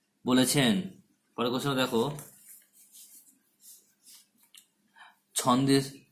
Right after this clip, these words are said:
শুধু কান রাখো কবিতায় কবি ছন্দের প্রতি মনোযোগ দিতে বলেছেন কেন? উদ্ধৃত অংশটি কবি অজিত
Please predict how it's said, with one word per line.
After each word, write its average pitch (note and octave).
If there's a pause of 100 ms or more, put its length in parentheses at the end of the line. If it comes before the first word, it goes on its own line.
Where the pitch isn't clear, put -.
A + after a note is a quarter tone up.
(200)
শুধু C#3+ (560)
কান C3
রাখো B2+
কবিতায় B2 (420)
কবি C3
ছন্দের C3
প্রতি C3+
মনোযোগ B2+
দিতে B2
বলেছেন B2
কেন? C3 (4000)
উদ্ধৃত B2
অংশটি B2
কবি B2+ (1120)
অজিত C3